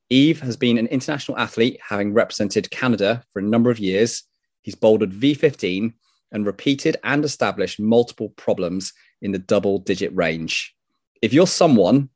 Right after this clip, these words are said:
that's interested in the opinion, practices, methods, and much more of an athlete that's probably in the zero point zero zero zero one percent of their game when it becomes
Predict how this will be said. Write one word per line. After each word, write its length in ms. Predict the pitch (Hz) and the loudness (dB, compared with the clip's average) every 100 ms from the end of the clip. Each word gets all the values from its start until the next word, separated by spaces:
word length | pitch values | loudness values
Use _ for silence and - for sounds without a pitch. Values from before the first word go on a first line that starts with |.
| - | -8
that's 160 | - | -6
interested 500 | - 117 - 107 101 | 0 0 0 -4 -4
in 140 | 98 98 | -6 -4
the 100 | 101 | -4
opinion, 640 | - - 147 156 185 185 - _ _ _ - | -4 2 4 6 4 2 -4 _ _ _ -14
practices, 840 | - 147 - - - 101 120 - - _ _ _ | -4 -4 -4 -8 0 2 2 0 -10 _ _ _
methods, 800 | 107 117 139 - 95 123 - - _ _ _ _ | 2 2 2 0 -2 -2 -4 -12 _ _ _ _
and 220 | - 101 104 | -6 0 4
much 300 | 135 - 117 | 4 2 2
more 280 | 95 95 - | 4 4 2
of 100 | 101 | -8
an 100 | - | -4
athlete 580 | 135 139 - 90 104 110 - | -4 -4 -4 -2 -2 -2 -4
that's 200 | 95 - _ _ | -4 -6 _ _
probably 540 | - 202 180 165 160 139 | 2 4 4 4 4 6
in 80 | 123 | 6
the 100 | 117 | 4
zero 420 | 113 139 139 135 | 4 6 8 6
point 440 | - 123 117 113 _ _ _ _ _ | 4 2 2 0 _ _ _ _ _
zero 460 | 104 107 135 127 123 | -8 2 6 8 6
zero 340 | 113 117 113 | 4 2 2
zero 380 | 110 117 110 107 | 0 0 0 0
one 340 | 101 120 127 131 | -2 0 0 0
percent 540 | 123 - 101 104 - _ - | -6 -4 -4 -4 -8 _ -16
of 80 | 104 | -6
their 160 | 107 101 | -4 -2
game 480 | 110 107 95 110 113 | 2 2 2 -2 -4
when 140 | 104 | -6
it 180 | 98 - | -8 -12
becomes 460 | 104 117 107 - | -14 -6 -6 -6